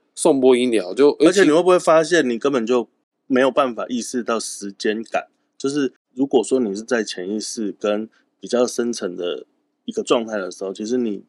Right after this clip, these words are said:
Speaker 2: 会发现那个时间的流逝感，你不太会有感觉得到。
Speaker 1: 没错，因为我真的不知道，原来我刚刚已经接受你们的颂钵洗礼有三十分钟的时间。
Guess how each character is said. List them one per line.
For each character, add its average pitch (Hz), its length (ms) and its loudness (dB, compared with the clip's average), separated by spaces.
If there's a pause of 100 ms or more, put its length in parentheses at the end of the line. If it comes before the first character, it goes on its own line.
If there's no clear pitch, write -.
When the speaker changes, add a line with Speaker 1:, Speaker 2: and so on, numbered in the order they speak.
Speaker 2:
会 160 120 2
发 139 220 0
现 135 180 -2
那 135 60 -4
个 123 100 -2
时 113 260 -6
间 139 160 0
的 131 120 0
流 107 220 -2
逝 123 220 -4
感， 90 240 -12
你 90 80 -20 (160)
不 - 80 -12
太 127 240 -4
会 127 140 -4
有 104 100 -2
感 87 200 -10
觉 - 120 -16
得 - 100 -20 (100)
到。 - 180 -14 (760)
Speaker 1:
没 139 180 2
错， 165 240 6
因 180 100 6
为 165 380 6
我 117 260 4
真 175 200 2
的 151 160 6
不 151 160 -6
知 139 140 -4
道， 139 160 6
原 117 120 4
来 110 140 2
我 101 240 -6
刚 117 160 0
刚 123 180 2
已 104 40 0
经 113 240 -6
接 120 160 0
受 120 180 0
你 98 60 -4
们 92 100 -6
的 101 80 -2
颂 117 280 0
钵 107 180 0
洗 101 200 -2
礼 98 180 -2
有 98 120 -4
三 104 260 0
十 98 180 -6
分 98 200 -4
钟 95 240 -6
的 95 100 -8
时 - 240 -12
间。 95 240 -6